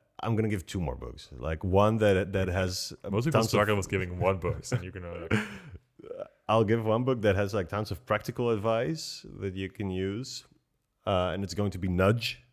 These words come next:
Speaker 1: by, uh, Cass Sunstein and, uh, Richard Taylor, which is what we talked about, about the nudging.
Speaker 2: Wow.
Speaker 1: Uh, and then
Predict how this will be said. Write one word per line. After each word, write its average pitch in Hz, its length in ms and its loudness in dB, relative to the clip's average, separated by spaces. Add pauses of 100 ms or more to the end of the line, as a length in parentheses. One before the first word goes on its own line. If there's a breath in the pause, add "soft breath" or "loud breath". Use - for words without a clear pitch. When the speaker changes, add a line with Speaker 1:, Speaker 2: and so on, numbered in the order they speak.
Speaker 1:
by, 82 340 -2
uh, 78 180 -4 (120)
Cass 87 260 -2
Sunstein 104 580 -8 (160)
and, 80 340 -6
uh, 78 160 -6
Richard 82 320 -10
Taylor, 92 340 -4 (680 soft breath)
which 85 200 -6
is 76 120 -8
what 85 140 -4
we 80 60 -8
talked 73 240 -4
about, 90 160 -4
about 78 200 -4
the 76 80 -6
nudging. 78 540 -8 (120)
Speaker 2:
Wow. 78 220 -12 (320)
Speaker 1:
Uh, 85 680 -2 (680)
and 95 200 0
then 98 220 -2